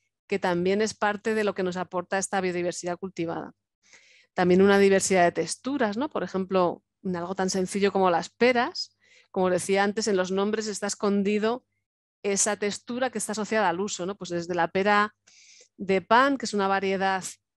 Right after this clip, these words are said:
bastante seca, que se llevaba en lo, en el morral porque aguantaba mucho, no se estropeaba, hasta la pera de agua, que es una variedad, pues, para tomar en casa, muy jugosa,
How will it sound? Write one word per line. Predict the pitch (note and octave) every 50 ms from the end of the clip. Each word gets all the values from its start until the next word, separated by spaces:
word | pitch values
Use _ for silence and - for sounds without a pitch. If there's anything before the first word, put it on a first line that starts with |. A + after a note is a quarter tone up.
| _ _ _ -
bastante | G3+ F#3 F3+ F3+ - - G3+ G3 F#3 - G#3+
seca, | - - C#4 D#4+ - D4 B3
que | - -
se | - F#3+
llevaba | F3+ F#3 F#3+ F#3+ F#3+ F#3+
en | F#3+ F#3
lo, | F#3
en | F#3+ E3+ F#3+
el | F#3 F#3 F#3
morral | F3+ F3 E3+ - G#3+ B3 C4+
porque | B3+ A3+ G3+ G3+
aguantaba | F#3 F#3 F3+ F3+ F3 F#3+ F#3+ F#3 F3
mucho, | F#3 A#3 C4 - - A3
no | G3+ G3
se | G3
estropeaba, | F#3+ - F#3+ F#3 F3 F#3 F#3+ G#3+ B3 A#3+ A#3+ B3+ C#4 _ _ _ _ _ _ _ _ _ F#3+
hasta | - - F#3+
la | F3 E3 E3+
pera | - F3 F3 F3+ F3
de | F3 E3+ F3
agua, | G3 A3 A#3 A#3+ A#3 G#3+ G3
que | G3
es | F#3 -
una | F3+ F3 E3+
variedad, | E3+ F3 F3 F3 F3+
pues, | - F3 F3
para | - F3+ E3+ E3
tomar | - E3+ E3+ E3+ E3 E3 - - _ _ _ _ _ _ -
en | - D#3 E3+ E3+
casa, | - G3 A#3 A#3+ - - A3
muy | G#3 F#3+ F#3 F3+
jugosa, | - F3+ F3 F3 A3 B3+ B3+ - C4+ C#4+